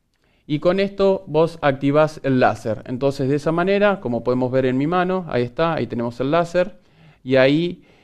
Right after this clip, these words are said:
podemos ver qué temperatura tenemos en ese punto indicado.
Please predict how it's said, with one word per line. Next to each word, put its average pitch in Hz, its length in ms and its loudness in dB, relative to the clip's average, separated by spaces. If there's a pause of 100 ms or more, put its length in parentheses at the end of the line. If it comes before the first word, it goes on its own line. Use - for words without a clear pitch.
(380)
podemos 135 520 2
ver 139 400 0
qué 147 200 0
temperatura 139 640 2
tenemos 147 540 0
en 127 180 0
ese 127 220 -4
punto 135 560 0
indicado. 104 680 2